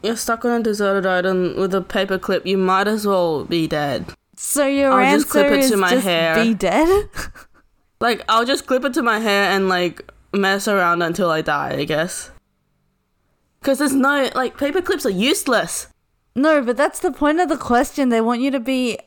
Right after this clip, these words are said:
Speaker 2: like, creative with your answer.
Speaker 1: No, I'll just not do anything 'cause it, at that point, it's useless.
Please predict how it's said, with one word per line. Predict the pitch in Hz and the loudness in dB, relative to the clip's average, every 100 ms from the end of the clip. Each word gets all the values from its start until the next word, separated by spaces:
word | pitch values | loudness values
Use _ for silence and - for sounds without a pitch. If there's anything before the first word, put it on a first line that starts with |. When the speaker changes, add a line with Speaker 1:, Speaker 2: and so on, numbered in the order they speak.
| _ - | _ -6
Speaker 2:
like, | 202 196 - | -4 -6 -12
creative | - 202 208 226 175 170 | -6 -2 -2 -2 -4 -6
with | 180 | -8
your | 185 156 | -4 -4
answer. | 165 202 233 - - - - _ _ _ _ _ _ _ _ _ | -4 -4 -4 -6 -6 -8 -14 _ _ _ _ _ _ _ _ _
Speaker 1:
No, | 330 349 | -4 0
I'll | 233 240 | 0 0
just | 254 285 | -2 -2
not | 220 220 240 220 | 0 0 0 0
do | 240 | 0
anything | 254 269 240 214 185 | 0 -2 -2 -2 -2
'cause | 220 196 | -2 -2
it, | 190 180 - | -2 -4 -4
at | 208 202 | -6 -2
that | 220 - | -4 -2
point, | 240 214 | -4 -2
it's | 185 - | -2 -2
useless. | 214 262 208 127 - - | -2 -2 -4 -4 -6 -10